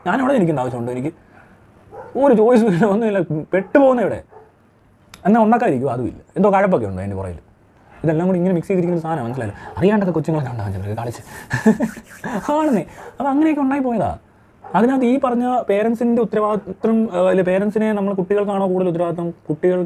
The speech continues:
കുട്ടികളെ പേരൻസിനാണോ കൂടുതൽ ഉത്തരവാദിത്വം എന്ന് വെച്ചാൽ പേരൻസിന് മാത്രമേ ഉത്തരവാദിത്തമുള്ളൂ. ആ കുട്ടികൾക്ക് പേരൻസ് ഒരു ഉത്തരവാദിത്തമേ അല്ല. അത് അവർ നോക്കിക്കോണം വേണമെങ്കിൽ.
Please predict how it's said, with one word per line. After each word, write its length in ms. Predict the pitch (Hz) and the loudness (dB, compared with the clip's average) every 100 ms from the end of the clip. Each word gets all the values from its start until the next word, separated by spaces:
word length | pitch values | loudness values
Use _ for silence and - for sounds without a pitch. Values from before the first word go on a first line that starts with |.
| 180 - - - | -6 -16 -12 -6
കുട്ടികളെ 280 | 160 175 180 | -2 0 0
പേരൻസിനാണോ 420 | 170 180 175 165 | 0 -2 -2 -2
കൂടുതൽ 160 | 156 | -2
ഉത്തരവാദിത്വം 280 | 156 165 165 | -2 -4 -6
എന്ന് 120 | 160 | -8
വെച്ചാൽ 120 | 165 147 | -6 -4
പേരൻസിന് 400 | 175 175 156 135 | -2 0 -2 -2
മാത്രമേ 280 | 190 214 | -2 0
ഉത്തരവാദിത്തമുള്ളൂ. 440 | 180 165 139 98 82 - - - | 2 2 0 -4 -8 -16 -14 -6
ആ 40 | |
കുട്ടികൾക്ക് 440 | 165 170 190 190 180 | -2 0 2 0 0
പേരൻസ് 320 | 165 165 165 | -2 -2 -2
ഒരു 60 | 156 | -4
ഉത്തരവാദിത്തമേ 760 | 156 165 160 156 160 160 165 | 0 2 2 0 -2 0 0
അല്ല. 220 | 160 135 - - - - - - - | 0 -2 -6 -14 -20 -20 -20 -14 -2
അത് 120 | 160 | 2
അവർ 200 | 160 208 | 4 4
നോക്കിക്കോണം 320 | 180 165 143 | 4 2 -2
വേണമെങ്കിൽ. 260 | 123 117 | -2 -4